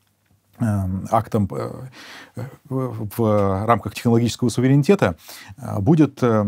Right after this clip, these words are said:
м, некоторые привилегии высокотехнологичным компаниям. Э, будут сокращено количество их проверок. Кстати, не, тоже, э, трудно сказать, насколько это хорошо или плохо, потому что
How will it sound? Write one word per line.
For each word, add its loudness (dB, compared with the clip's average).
м, 0
некоторые 0
привилегии 4
высокотехнологичным 0
компаниям. 0
Э, -4
будут 2
сокращено 0
количество 0
их 0
проверок. -2
Кстати, 0
не, 6
тоже, 2
э, -4
трудно 2
сказать, 2
насколько 0
это 0
хорошо 0
или 4
плохо, 2
потому 0
что -2